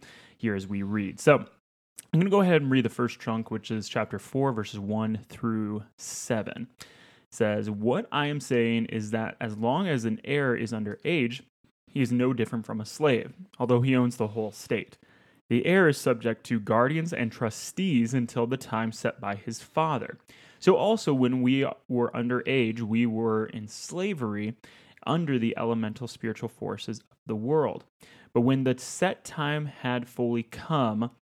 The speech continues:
God sent his son, born of a woman, born under the law,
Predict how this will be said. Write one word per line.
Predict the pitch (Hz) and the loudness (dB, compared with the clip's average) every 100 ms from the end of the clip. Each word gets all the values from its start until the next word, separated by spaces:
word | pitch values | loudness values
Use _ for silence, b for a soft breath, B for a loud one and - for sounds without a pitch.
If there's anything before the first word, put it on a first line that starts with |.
| _ 123 | _ -2
God | 123 147 160 151 | 0 2 0 -4
sent | - 123 117 117 | -6 -4 -4 -4
his | 120 113 | -4 -4
son, | - - 120 113 113 110 | -4 0 0 0 -2 -2
born | 131 160 185 | -2 -2 -2
of | 170 | -2
a | |
woman, | 147 110 107 110 b b b b | -2 -2 -2 -6 b b b b
born | 123 139 | -2 0
under | 123 127 123 | 0 0 0
the | 113 | 0
law, | 117 147 139 104 120 | 0 2 2 0 -2